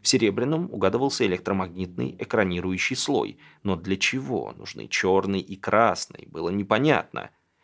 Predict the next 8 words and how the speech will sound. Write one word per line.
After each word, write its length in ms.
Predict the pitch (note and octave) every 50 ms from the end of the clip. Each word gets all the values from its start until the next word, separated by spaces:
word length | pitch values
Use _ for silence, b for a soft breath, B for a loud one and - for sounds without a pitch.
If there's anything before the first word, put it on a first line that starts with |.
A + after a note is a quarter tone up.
| _ _ -
Эту 560 | D3 D3 D3 - - D3+ C#3+ C#3+ C#3+ C#3 -
явно 460 | - A#2+ G#2 C#3 C#3 C3 A#2+ B2+ B2+
дорогую 600 | G#2+ A2+ B2+ C3 C3 C3 C#3+ D3+ C#3+ G2 D2 C#2
упаковку 640 | A#1+ A#1+ - - - - C#3 D#3 F3 F3 - F3+ F3+
светлячки 960 | - - C#3 C3+ - A2 G#2 F#2+ - - - _ - F3+ G3+ G3+ F#3+ F3+ D#3+ A#2
без 240 | A#2 C#3 A3 G#3+ -
сожаления 600 | - F3+ C#3+ B2 C#3 C#3+ D3+ D#3 D#3 D#3 D#3 D3+
рвали. 580 | D#3 D3+ D3 C#3 B2 F#2+ D2 A#1 G1+ G1+ G1+